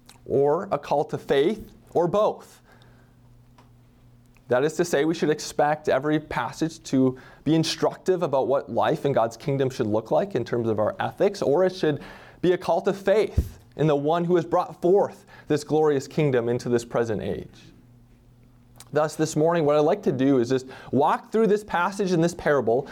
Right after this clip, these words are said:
and looking at both of those aspects, how this is a call to action and this is a call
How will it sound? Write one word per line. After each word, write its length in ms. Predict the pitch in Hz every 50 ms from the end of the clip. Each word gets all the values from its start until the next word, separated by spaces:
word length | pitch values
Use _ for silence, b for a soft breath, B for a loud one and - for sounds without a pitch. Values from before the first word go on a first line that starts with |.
| B B B B B B B B B B B - - - -
and 220 | - 147 151 147
looking 300 | 170 220 220 220 196 185
at 160 | 170 139 135 127
both 240 | 156 165 208 208
of 100 | 190 165 151
those 220 | 151 147 151 151
aspects, 600 | 156 123 123 127 - - - - - - - -
how 120 | - 143 143
this 220 | 151 160 - -
is 80 | 156 147
a 80 | 139
call 340 | 147 - - 147 147 151 156
to 180 | 156 - - -
action 480 | 120 123 139 - - - 196 220 247 233
and 160 | 185 160 156
this 160 | 156 - 143
is 80 | 143 143
a 80 | 135
call 560 | 135 - - - 139 139 143 139 131 127 B